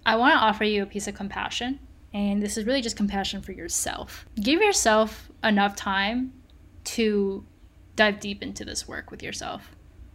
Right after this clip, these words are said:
to notice what are the thoughts that you have around it. What is the story that you're telling yourself about your life, about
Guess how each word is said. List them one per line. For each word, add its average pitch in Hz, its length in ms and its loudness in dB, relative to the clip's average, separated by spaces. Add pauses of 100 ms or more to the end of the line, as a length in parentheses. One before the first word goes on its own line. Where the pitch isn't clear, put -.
(360)
to 214 280 0
notice 214 540 2
what 196 100 -6
are 196 80 -4
the 196 100 -8
thoughts 202 300 -6
that - 60 -10
you 180 120 -8
have 202 220 -2
around 196 200 -6
it. 190 100 -12
What 208 100 -4
is 233 140 -2
the 208 100 -4
story 202 400 -2
that 202 100 -2
you're 180 120 -8
telling 190 280 -6
yourself 226 380 -2
about 190 220 0
your 185 160 -8
life, 190 340 -2
about 185 460 0